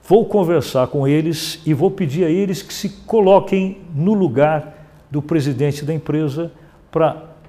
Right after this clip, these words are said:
tomar as esta-, as ações estratégicas necessárias, como se estivesse em mil novecentos e oitenta e oito, nesse cenário, conduzindo essa empresa no meio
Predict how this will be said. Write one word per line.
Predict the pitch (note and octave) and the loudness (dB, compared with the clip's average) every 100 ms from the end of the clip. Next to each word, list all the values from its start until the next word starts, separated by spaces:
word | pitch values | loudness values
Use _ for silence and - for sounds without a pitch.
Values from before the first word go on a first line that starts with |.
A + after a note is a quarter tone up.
| - | 0
tomar | G#3+ D#3 F#3 F3+ - D#3 | 2 4 4 2 0 -2
as | D3+ | -2
esta-, | D#3 - E3+ | -2 -6 -6
as | C3+ D#3 D#3 E3 | -4 -2 0 -2
ações | - - A#3 G3+ | -2 -4 -2 -2
estratégicas | D#3 - C3 A#2 C3 A#2+ G#2 A#2+ A2+ | -4 -4 -4 -4 -2 -2 -2 -4 0
necessárias, | F#3+ G3+ C3 A2+ - F3 A#2+ D#2+ - - - - - - - - | 0 0 -4 -4 -2 -2 -2 -4 -10 -20 -20 -20 -20 -20 -20 -4
como | G#3 G#3 | 0 0
se | G3+ G3 | -2 -6
estivesse | - G3+ C3 G3 F3 - G3+ G3 | -2 0 2 2 0 -4 -6 -4
em | D3+ | -2
mil | D3+ G#3+ | 0 0
novecentos | G3 D#3 - C3+ | -2 -4 -6 -4
e | C3+ | -2
oitenta | D#3 D#3 C#3+ E3+ | -2 -4 -4 -2
e | |
oito, | D3+ E3 D#3+ - - - - | 0 -2 -4 -12 -20 -20 -6
nesse | A#2 G#3+ - | 2 2 2
cenário, | - G3 D3 D3 D3+ D3+ - - - | 0 2 4 2 2 -2 -10 -20 -10
conduzindo | - E3 C#3 A2+ D3+ C#3+ - | -4 -2 -2 -2 -2 -2 -2
essa | F3+ - | -4 -4
empresa | E3 - C#3+ C#3 D3 D#3 - - - | -6 -2 0 0 -2 -6 -10 -20 -6
no | D3 | -2
meio | C3+ C3 C3+ | 2 2 0